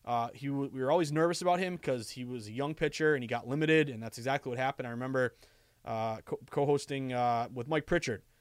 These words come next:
when we used to do, uh, Betting Across America, and we had Josh Towers on. He said, "McClanahan's great, but he's a young kid." The Tampa Bay Rays are,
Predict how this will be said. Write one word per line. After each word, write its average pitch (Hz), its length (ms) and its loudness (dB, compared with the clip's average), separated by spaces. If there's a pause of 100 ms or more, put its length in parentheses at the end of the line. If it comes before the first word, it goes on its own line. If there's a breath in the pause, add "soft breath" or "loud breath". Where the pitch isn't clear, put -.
(100)
when 123 80 -8
we 131 80 -4
used - 100 -6
to 127 80 -4
do, 127 240 2
uh, 117 80 2
Betting 165 260 4
Across 175 280 8
America, 170 400 4
and 107 120 -8
we 117 100 -4
had 127 120 -2
Josh 143 280 2
Towers 147 340 0
on. 117 160 -6
He 113 40 -6
said, 117 220 -6
"McClanahan's 170 480 -4
great, 196 380 6 (320 soft breath)
but 131 80 -6
he's 123 100 -4
a 127 60 -4
young 156 180 0
kid." 156 440 4
The 117 360 -8
Tampa 156 220 -2
Bay 147 100 6
Rays 139 340 2
are, 123 280 -4